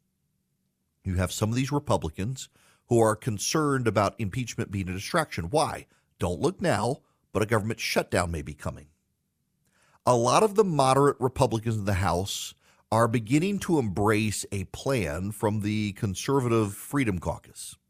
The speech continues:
that would force meaningful government cuts. In particular, what the House Freedom Caucus members seem to be proposing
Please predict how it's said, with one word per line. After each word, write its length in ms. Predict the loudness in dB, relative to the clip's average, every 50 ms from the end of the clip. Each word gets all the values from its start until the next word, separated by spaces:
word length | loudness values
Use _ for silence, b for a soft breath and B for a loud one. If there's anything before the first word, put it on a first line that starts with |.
| _ _ b b b b b b b b b
that 200 | 4 4 4 6
would 160 | 4 2 2
force 640 | 0 -4 0 4 6 6 6 6 4 2 -2 -4 -6
meaningful 680 | -4 -2 0 0 2 2 2 0 0 0 2 2 0 0
government 600 | 0 0 2 2 2 4 2 0 0 0 -2 -2 -6 _ _ _
cuts. 600 | -2 -2 -2 -2 -2 _ -12 -12 -10 -10 -12 -16 _ _ _ _ _ _ _ _ _ _ b b b b b b b
In 100 | -10 -8
particular, 680 | -6 -6 -6 0 0 0 0 2 2 4 4 4 4
what 220 | 4 2 0 0 0
the 80 | -2
House 180 | -2 -2 -2 -4
Freedom 300 | -4 -4 -2 -2 -2 0
Caucus 340 | 2 2 2 2 0 -4 -6
members 280 | -4 -4 -4 -4 -4
seem 200 | -4 -4 -4 -2
to 60 | -4 -2
be 120 | -2 -4
proposing 600 | -4 -6 -8 -4 -2 -2 -2 0 -2 -4 -4 -4